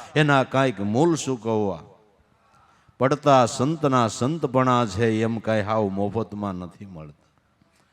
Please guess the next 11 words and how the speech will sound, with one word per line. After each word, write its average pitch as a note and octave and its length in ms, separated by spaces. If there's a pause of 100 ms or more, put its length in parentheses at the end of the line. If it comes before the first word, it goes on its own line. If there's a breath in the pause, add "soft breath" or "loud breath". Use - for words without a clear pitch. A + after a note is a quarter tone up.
કાંઈક E3+ 240 (160)
કરી F#3+ 260
છૂટ્યા E3+ 500
છે A#2+ 260 (320 loud breath)
અને B2+ 320
એની E3 300
આવી D3+ 300
ગદગંગા C3 600
હોય A#2+ 260
ને C3+ 60
વાલા F#2+ 380